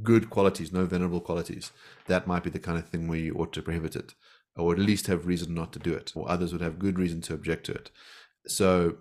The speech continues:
you erect now a massive statue to Hitler or to Stalin or to Mao, that it's not preserving some historical artifact so future generations can know. And you do it in a manner you say, "It's quite clear that you're encouraging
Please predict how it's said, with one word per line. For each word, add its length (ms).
you 240
erect 680
now 420
a 180
massive 400
statue 400
to 100
Hitler 480
or 120
to 120
Stalin 480
or 120
to 100
Mao, 320
that 140
it's 160
not 400
preserving 420
some 180
historical 460
artifact 500
so 100
future 220
generations 520
can 160
know. 220
And 80
you 80
do 140
it 80
in 60
a 40
manner 220
you 140
say, 340
"It's 160
quite 260
clear 160
that 200
you're 140
encouraging 800